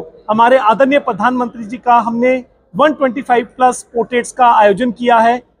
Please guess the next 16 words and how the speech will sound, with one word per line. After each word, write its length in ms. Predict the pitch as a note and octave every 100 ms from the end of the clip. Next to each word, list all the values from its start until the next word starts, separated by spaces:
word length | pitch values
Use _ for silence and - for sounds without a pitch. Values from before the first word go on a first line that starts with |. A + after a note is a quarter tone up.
| -
और 140 | A3 A3+
ये 220 | C4 C#4
आयोजन 540 | A#3+ A3+ A#3+ B3+ C4+ C4 - _ _
पूरे 160 | B3+ C4+
हफ्ते 300 | A3 - C#4
भर 120 | C4
चलने 300 | - A#3+ B3
वाला 240 | A#3+ A#3
है। 200 | A3+ B3 B3 _ -
आज 100 | G#3+
सत्रह 320 | G#3+ A#3 -
तारीख 260 | - B3+ B3
को 100 | B3+
इनका 180 | A#3 A#3+
जन्मदिन 440 | F#3 G#3+ A3+ B3+
है, 260 | A3 A#3+